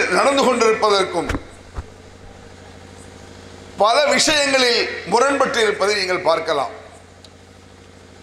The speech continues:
இஸ்லாம் சொல்லாத எத்தனையோ விஷயங்களை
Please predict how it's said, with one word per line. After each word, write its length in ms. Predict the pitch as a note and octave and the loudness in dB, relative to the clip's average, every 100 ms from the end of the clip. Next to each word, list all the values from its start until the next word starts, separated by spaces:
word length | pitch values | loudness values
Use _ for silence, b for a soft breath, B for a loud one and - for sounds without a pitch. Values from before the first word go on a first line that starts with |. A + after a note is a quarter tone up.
| - - - - - - - - - - - - - - - - - - G#3+ | -20 -20 -20 -20 -20 -20 -20 -20 -20 -20 -20 -20 -20 -20 -20 -18 -12 -4 0
இஸ்லாம் 440 | D4 D4+ C#4+ A3 | 2 4 2 2
சொல்லாத 400 | B3 C4+ C#4+ C#4 C4 A3 | 2 4 2 2 2 2
எத்தனையோ 360 | G#3+ C#4 D4+ D#4+ D4+ | 2 2 2 2 2
விஷயங்களை 500 | C4+ B3+ B3 A#3 | 2 0 2 2